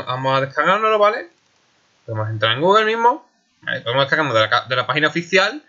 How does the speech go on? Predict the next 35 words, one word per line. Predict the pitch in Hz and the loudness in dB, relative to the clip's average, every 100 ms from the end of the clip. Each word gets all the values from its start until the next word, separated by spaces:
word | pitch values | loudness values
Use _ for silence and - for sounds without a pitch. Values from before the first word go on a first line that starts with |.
| _ _ _ _ | _ _ _ _
o | 143 147 | 0 2
desde | 139 127 127 | 2 2 0
mi | |
página | 117 127 135 123 | 0 -2 -2 -4
web, | 107 - _ _ _ _ _ | -6 -10 _ _ _ _ _
ya | 113 131 | -2 -2
como | 139 135 | -2 -6
ustedes | 127 120 | -4 -2
queráis. | 123 110 113 - _ _ _ _ _ _ _ _ | -2 -4 -8 -18 _ _ _ _ _ _ _ _
Em, | 151 147 147 147 143 143 139 139 139 135 139 135 135 131 131 | 4 6 4 4 4 4 4 4 4 4 0 -4 -4 -6 0
para | 147 | 2
explicar | 143 156 | 2 2
un | 180 | 0
poquito, | 180 180 190 214 - - _ _ _ | 0 0 2 0 -2 -10 _ _ _
¿vale? | 120 147 180 | 0 2 2
¿En | 151 | 0
qué | 151 139 | -6 -2
consiste | 156 147 | -2 -2
este | - | -4
programa? | 151 160 156 107 | 0 2 2 2
Eh, | 95 92 117 | -2 -6 -6
una, | 113 - | -6 -6
un | 143 | -4
programa | 135 131 127 | 2 2 2
de | 127 | 0
copia | - 123 | 0 -4
de | |
seguridad, | 123 127 165 - - _ _ | -2 2 2 0 -10 _ _
básicamente, | - - 147 165 170 | -14 -2 0 0 -2
o | |
sea, | 139 | -2
no | 120 120 117 | 0 -2 0
tiene | 123 | -2
mucho | 123 135 | -2 -4
misterio, | 139 202 208 220 | 0 0 2 0